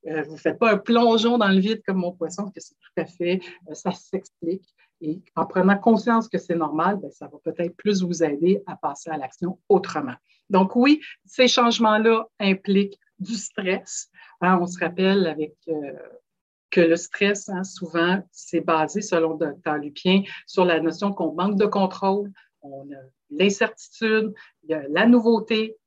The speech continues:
puis aussi l'ego menacé qui peut être là, hein. On n'est pas en contrôle parce que on nous confine, confine plus, on revient, on revient plus, tu sais, il y a,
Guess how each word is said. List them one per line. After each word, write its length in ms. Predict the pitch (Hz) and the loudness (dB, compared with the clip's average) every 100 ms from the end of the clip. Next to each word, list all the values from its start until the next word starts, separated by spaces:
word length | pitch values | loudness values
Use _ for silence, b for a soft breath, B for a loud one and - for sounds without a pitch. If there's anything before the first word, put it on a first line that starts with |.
| _ _ - | _ _ -8
puis 200 | 269 277 | -2 -2
aussi 360 | 247 - 277 | -4 -10 -8
l'ego 360 | 262 240 202 226 | -2 0 2 2
menacé 520 | 214 208 196 - 240 | 2 2 0 -2 -8
qui 120 | - | -8
peut 140 | - 165 | -4 -4
être 160 | 147 | -4
là, 80 | - - | -12 -10
hein. 180 | 196 180 180 | -4 -2 -2
On 120 | 165 160 | 0 0
n'est 100 | 165 | 4
pas 160 | 247 | 4
en 40 | 247 | 4
contrôle 500 | 240 208 233 240 - | 4 2 4 2 2
parce 220 | 185 - | -4 -4
que 80 | 170 - B B - | -4 -4 B B -4
on 160 | 175 | 2
nous 80 | 190 | 4
confine, 380 | 196 190 240 233 | 4 2 2 0
confine 360 | 202 190 185 185 | 0 0 -2 -6
plus, 600 | - 226 226 226 233 226 | -8 -8 -4 -2 -2 -2
on 100 | 190 | 0
revient, 380 | 208 190 226 | 2 2 2
on 100 | 214 | 0
revient 340 | 190 185 185 180 | 0 0 -2 -6
plus, 380 | - 240 240 233 | -6 -4 -4 -6
tu 140 | 233 | -8
sais, 120 | 233 | -6
il 120 | 233 | -2
y 80 | 214 | 2
a, 120 | 202 | 2